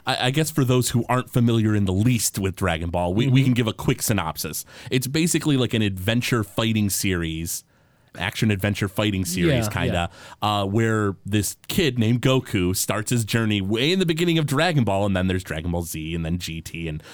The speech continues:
Speaker 1: and now there's even Dragon Ball Super,
Speaker 2: Mm-hmm.
Speaker 1: uh, that's going on. But, uh, basically, it's about, uh,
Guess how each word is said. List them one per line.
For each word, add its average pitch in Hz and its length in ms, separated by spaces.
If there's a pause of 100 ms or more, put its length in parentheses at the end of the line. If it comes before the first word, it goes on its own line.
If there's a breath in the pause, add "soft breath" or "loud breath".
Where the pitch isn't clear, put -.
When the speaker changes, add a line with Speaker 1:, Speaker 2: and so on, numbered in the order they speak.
(160 loud breath)
Speaker 1:
and 90 120
now 117 220
there's 113 240
even 98 240
Dragon 101 240
Ball 85 140
Super, 104 580
Speaker 2:
Mm-hmm. 139 460
Speaker 1:
uh, 92 220
that's 95 180
going 98 240
on. 92 180
But, 98 160
uh, 95 100
basically, 160 480
it's 120 140
about, 113 380
uh, 95 380